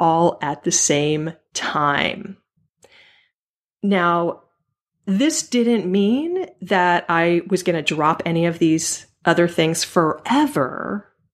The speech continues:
It just meant that I wasn't gonna try to do everything at once. <laughs> And it was, I remember it was funny because I thought, "Well, I'll just stick with two."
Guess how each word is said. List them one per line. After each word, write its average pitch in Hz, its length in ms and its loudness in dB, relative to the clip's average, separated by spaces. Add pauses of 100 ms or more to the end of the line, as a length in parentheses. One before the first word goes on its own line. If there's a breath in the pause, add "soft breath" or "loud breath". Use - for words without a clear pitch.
(760)
It 220 120 2
just 254 220 0
meant 254 220 2
that 214 160 -2
I 170 80 2
wasn't 170 400 0
gonna 180 180 -2
try 160 280 -4
to 160 60 -2
do 151 220 0
everything 156 400 0
at 143 100 -2
once. - 400 -10 (1700)
<laughs> - 20 2
And 262 500 2
it - 80 2
was, - 240 -4
I 190 60 4
remember 214 300 0
it - 20 2
was 196 140 -2
funny 175 200 2
because 180 340 -2 (640 loud breath)
I 185 80 0
thought, 185 280 0
"Well, 226 100 2
I'll 226 60 2
just 214 160 -2
stick 226 120 0
with 196 140 0
two." - 340 -6